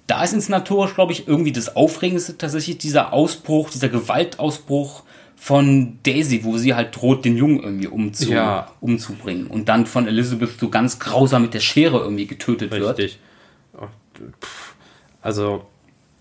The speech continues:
Speaker 2: im Vergleich dazu stinkt der, dieser Mittelteil so wirklich ein bisschen arg ab, finde ich. Ein bisschen zu stark.
Speaker 1: Hm.
Speaker 2: Aber wie
Speaker 1: Dafür
Speaker 2: gesagt
Speaker 1: finde ich das Ende dann wieder, dann wieder ganz
Speaker 2: Das
Speaker 1: gut.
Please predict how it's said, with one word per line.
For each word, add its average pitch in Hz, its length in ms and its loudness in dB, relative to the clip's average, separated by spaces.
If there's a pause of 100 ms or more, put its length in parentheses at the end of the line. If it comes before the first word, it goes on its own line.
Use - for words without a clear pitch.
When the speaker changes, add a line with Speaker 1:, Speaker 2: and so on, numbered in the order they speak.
(120)
Speaker 2:
im 123 120 -2
Vergleich 104 400 0
dazu 113 440 0 (180)
stinkt 143 400 -2
der, 123 100 4
dieser 107 600 0 (160)
Mittelteil 120 680 0
so 113 180 -4
wirklich 110 340 -4
ein 107 180 -8 (320)
bisschen 110 480 0
arg 98 340 0
ab, 92 220 -6
finde 92 240 -6
ich. 98 80 -4
Ein 113 80 -2
bisschen 123 280 4
zu 110 160 -2
stark. 95 440 -2 (1300)
Speaker 1:
Hm. 98 300 -6 (1300)
Speaker 2:
Aber 107 540 0
wie 110 160 -6
Speaker 1:
Dafür 110 140 2
Speaker 2:
gesagt - 120 -2
Speaker 1:
finde 160 140 0
ich 139 100 0
das - 140 -10
Ende 139 300 0
dann 202 260 -4
wieder, 196 480 0 (320)
dann 165 180 0
wieder 170 140 0
ganz 175 160 -4
Speaker 2:
Das 104 100 -2
Speaker 1:
gut. 226 80 4